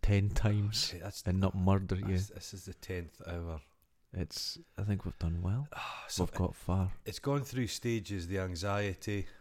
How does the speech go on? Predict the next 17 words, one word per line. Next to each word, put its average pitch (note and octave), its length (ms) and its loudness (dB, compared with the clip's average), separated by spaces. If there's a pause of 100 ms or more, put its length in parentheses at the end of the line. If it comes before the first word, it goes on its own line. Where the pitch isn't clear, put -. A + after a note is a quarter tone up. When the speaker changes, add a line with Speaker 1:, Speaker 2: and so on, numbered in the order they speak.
(320)
Speaker 2:
the F2 160 0
anxiety, F2+ 840 -4
the, E2+ 380 0
um, D#2+ 300 -2 (1800)
the G#2+ 80 -4
just, - 340 -2 (480)
the F#2+ 80 2
hopelessness. G2 760 4 (100)
Speaker 1:
The G#2+ 100 4
disdain. G2 680 2 (180)
Speaker 2:
Disdain. F#2 480 6 (380)
It's - 180 2
like C3+ 220 0
Stockholm G#2 640 2
syndrome. D#2 580 2
Speaker 1:
<laughs> - 40 -12 (560)
Yeah. A2+ 280 6